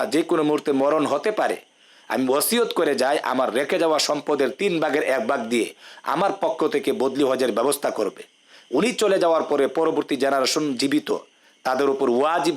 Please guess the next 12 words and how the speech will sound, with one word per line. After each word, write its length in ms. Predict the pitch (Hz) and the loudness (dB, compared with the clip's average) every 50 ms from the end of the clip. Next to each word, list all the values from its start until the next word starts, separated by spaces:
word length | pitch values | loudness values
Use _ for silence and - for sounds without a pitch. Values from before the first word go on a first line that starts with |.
| - 139 | 0 2
হয়ে 180 | 156 170 160 175 | 2 2 2 2
যাবে 180 | 190 202 240 - - | 0 2 0 0 0
উনার 240 | 143 139 135 123 113 - - | 0 0 0 0 -2 -2 -4
পক্ষ 160 | 143 - - 143 - | -4 -2 -2 -4 -4
থেকে 140 | - - 135 | -2 -2 -2
সেটা 280 | 123 - 120 - - 117 - 117 120 | -2 -2 -4 -4 -2 -2 -2 -2 -2
আদায়ের 260 | 120 123 127 120 110 98 107 | 0 0 0 0 0 0 0
ব্যবস্থা 380 | 104 110 131 127 - - 120 - | 0 0 0 -2 -2 -2 -4 -4
করা। 240 | - - - - - - _ _ _ _ _ _ _ _ _ _ _ _ _ _ _ _ _ _ _ _ _ _ - - - - - - | -4 -8 -12 -14 -14 -16 _ _ _ _ _ _ _ _ _ _ _ _ _ _ _ _ _ _ _ _ _ _ -20 -20 -20 -10 -6 -4
সম্মানিত 360 | - 147 139 147 143 143 135 143 123 123 | -2 0 0 0 0 0 0 0 0 0
দর্শক, 320 | 127 220 - - 131 101 - - _ _ _ _ _ _ _ _ _ _ _ _ _ _ - - - _ _ 139 | 0 0 0 0 -2 -2 -4 -8 _ _ _ _ _ _ _ _ _ _ _ _ _ _ -20 -20 -20 _ _ -2
এই 80 | 139 131 | 0 0